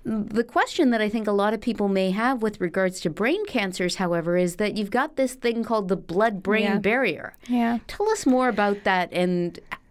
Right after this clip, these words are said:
Speaker 1: whether it's problematic or not.
Speaker 2: It can be problematic. It really can be. And so I think that that's one of the reasons why,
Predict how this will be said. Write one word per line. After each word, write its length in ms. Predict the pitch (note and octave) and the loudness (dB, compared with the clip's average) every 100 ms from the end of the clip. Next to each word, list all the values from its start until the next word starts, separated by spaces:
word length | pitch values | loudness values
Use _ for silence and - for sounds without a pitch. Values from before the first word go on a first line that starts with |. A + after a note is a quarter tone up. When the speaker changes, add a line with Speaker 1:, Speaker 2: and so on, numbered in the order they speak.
| - - | -14 -2
Speaker 1:
whether 340 | G3 G#3+ G#3 | 0 2 2
it's 160 | G3+ G3+ | 0 -4
problematic 840 | - A3+ G3 F#3 F#3+ G3 D#3 - | -4 -2 0 0 0 -2 -6 -2
or 140 | D#3+ | 0
not. 240 | D3+ C#3 - | 0 -2 0
Speaker 2:
It 200 | C4+ C4+ | 0 0
can 180 | C#4+ F4 | 0 2
be 120 | A4 C4+ | 2 0
problematic. 960 | - F3+ F#3+ F#3+ F3 F3+ A3 A3 - F4+ | 0 -2 0 0 0 -2 -4 -8 -12 -2
It 160 | B3 | 0
really 320 | A#3 B3 A#3+ | 4 4 2
can 320 | A3 A3+ B3+ C4 | 0 0 2 0
be. 320 | - G#3+ E4 | -2 -4 0
And 160 | A#3 A3+ | 2 2
so 220 | - A3+ | 4 4
I 140 | A3 | 4
think 260 | A3+ C4 C4 | 2 0 2
that 300 | B3 A3 - | 2 0 0
that's 340 | G#3 G#3+ - | -2 -2 -2
one 240 | A3 A#3 B3 | 2 4 4
of 200 | D4 C#4+ | 0 0
the 120 | G#3 | 2
reasons 600 | G3+ G3+ G#3 G3+ G3+ - | 4 2 2 0 0 -2
why, 580 | G#3 G3+ G#3 G#3 G3+ | 0 2 4 4 2